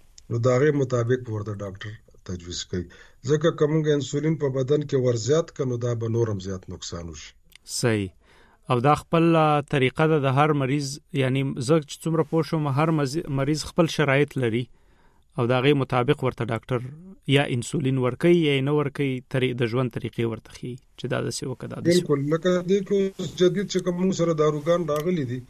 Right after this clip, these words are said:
Speaker 2: مهم.
Speaker 1: هغه داسې هم شته دی چې په هفته کې یا میاشت کې یو ټابلیټ موږ ورکوو.
Speaker 2: ښه.
Speaker 1: خو هغه د ښه اعلی تعلیم یافته خلکو لپاره، هغه خلک چې هغه د ډاکټر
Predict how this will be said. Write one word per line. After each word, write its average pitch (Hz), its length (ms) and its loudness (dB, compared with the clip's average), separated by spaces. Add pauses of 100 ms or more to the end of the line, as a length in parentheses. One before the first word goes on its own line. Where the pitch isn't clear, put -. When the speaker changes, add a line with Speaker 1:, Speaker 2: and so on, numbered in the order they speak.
(140)
Speaker 2:
مهم. 127 280 6 (100)
Speaker 1:
هغه 127 200 -4
داسې 160 360 2
هم 147 100 0
شته - 260 -6
دی 110 80 -4 (760)
چې 131 80 -4 (160)
په 131 80 0 (380)
هفته 123 300 2
کې 160 220 -2
یا 143 80 4
میاشت 147 360 2
کې 131 60 -8
یو 123 160 -2
ټابلیټ 107 420 -6
موږ 101 180 -8
ورکوو. 90 300 -10 (280)
Speaker 2:
ښه. 120 320 -2 (840)
Speaker 1:
خو 131 100 -4
هغه 143 260 2 (160)
د - 20 4 (100)
ښه 185 240 -4 (340)
اعلی 151 260 0 (140)
تعلیم 139 320 -2
یافته 139 320 -2
خلکو 156 320 -6
لپاره، 143 440 -2
هغه 143 200 -4
خلک 147 220 0
چې - 80 -6
هغه 123 220 0
د 127 60 2 (140)
ډاکټر 117 260 -2